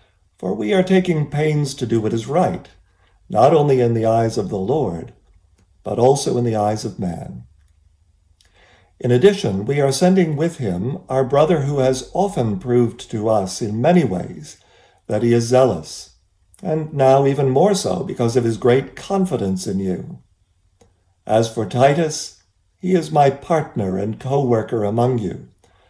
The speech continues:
As for our brothers, they are representatives of the churches and an honor to Christ. Therefore, show these men the proof of your love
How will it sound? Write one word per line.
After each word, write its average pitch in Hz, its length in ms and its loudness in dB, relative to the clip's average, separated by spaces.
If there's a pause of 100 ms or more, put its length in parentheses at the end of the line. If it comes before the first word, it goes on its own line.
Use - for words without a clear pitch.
(540)
As 120 220 4
for 120 260 2
our 113 160 4
brothers, 127 720 -2 (500)
they - 160 -6
are 147 160 4
representatives 131 800 4
of 120 140 -2
the 127 100 -2
churches 127 800 -4
and 110 160 -4
an 113 280 -2
honor 127 440 0
to 113 120 -10
Christ. - 680 -8 (1200)
Therefore, 180 580 -2
show 196 340 2
these 180 300 2
men 147 300 0
the 113 140 -2
proof 185 480 -4
of 165 140 -2
your 156 200 -2
love 95 460 -4